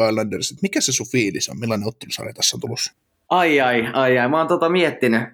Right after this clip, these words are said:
Speaker 2: tota miettinyt kyllä kovasti, että, että Penguins on, on tehnyt paljon nyt maaleja, teki runkosarjassa satayhdeksänkymmentäkuusi maalia ja päästi myös kohtalaisen, kohtalaisen paljon sitten kuitenkin. Ja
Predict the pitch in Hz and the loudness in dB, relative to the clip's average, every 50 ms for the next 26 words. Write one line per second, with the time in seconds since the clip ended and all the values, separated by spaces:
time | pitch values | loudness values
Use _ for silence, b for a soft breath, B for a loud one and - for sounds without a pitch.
0 | _ _ - 147 - 151 147 156 156 151 143 - 127 117 110 110 - 120 113 113 | _ _ -2 0 0 0 2 2 2 0 2 2 2 2 2 2 2 2 2 2
1 | 113 - 123 120 113 113 110 - - 101 92 92 95 - - 104 92 - - - | 2 2 2 2 4 2 0 0 0 0 0 0 0 -2 -2 -2 -2 -2 -6 -14
2 | _ _ - 98 101 - - 135 139 147 151 143 131 123 127 120 120 117 117 113 | _ _ -4 -2 -2 0 -2 -2 2 2 2 2 2 2 0 2 2 2 2 0
3 | 113 - - 117 123 123 120 120 120 120 120 120 120 120 127 123 117 113 107 101 | 0 0 2 2 2 4 2 2 2 0 0 -2 0 0 2 2 2 2 2 2
4 | 98 104 - 113 113 110 104 101 98 95 92 90 - - - - - - - 110 | 0 0 2 2 2 4 4 4 2 2 2 0 -2 -6 -12 -20 -18 -2 -2 0
5 | 104 104 110 104 - - - _ - - 127 123 113 113 110 107 107 101 98 104 | 2 4 4 2 2 -2 -10 _ -2 0 2 2 4 2 2 2 2 0 0 0
6 | - 107 101 - 107 107 110 107 107 - 104 95 101 98 95 101 - - 110 104 | -2 -2 0 0 0 0 0 0 -2 -4 -2 -2 0 0 0 -2 0 2 2 4
7 | 104 104 - 113 110 107 104 101 95 95 95 95 95 B B B B B B - | 2 2 2 2 4 4 4 2 2 2 0 0 -2 B B B B B B -6
8 | - - - 139 135 123 120 - - 104 98 101 98 98 101 - - 107 104 104 | -4 -2 0 0 0 0 -2 -2 -2 -2 0 0 0 0 0 2 0 0 0 0
9 | - 98 95 95 95 104 98 87 - - - 104 113 113 113 110 104 98 107 113 | 0 0 0 0 2 0 0 0 -2 -6 -4 -2 0 0 2 2 2 2 2 0
10 | 104 95 - 107 107 107 101 95 101 107 101 - - - - - 110 107 104 95 | -2 0 0 2 2 2 2 2 0 -2 -2 -4 -8 -4 0 2 4 4 4 2
11 | 87 87 - 95 95 90 92 | -2 0 0 2 2 2 0